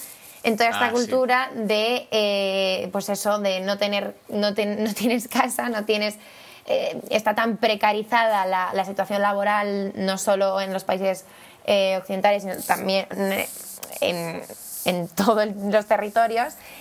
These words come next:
Speaker 1: que no, no se trata tampoco de romantizar la idea de no tener ni para una casa,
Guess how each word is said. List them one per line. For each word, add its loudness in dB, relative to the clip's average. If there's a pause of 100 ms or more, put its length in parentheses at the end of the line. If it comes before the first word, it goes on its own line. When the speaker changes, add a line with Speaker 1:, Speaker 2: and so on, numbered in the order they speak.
(360)
Speaker 1:
que 6 (160)
no, 4
no 2
se 0
trata 4
tampoco 2
de 0
romantizar 2
la 4
idea 4
de -2
no 2
tener 2
ni -2
para 2
una -2
casa, 0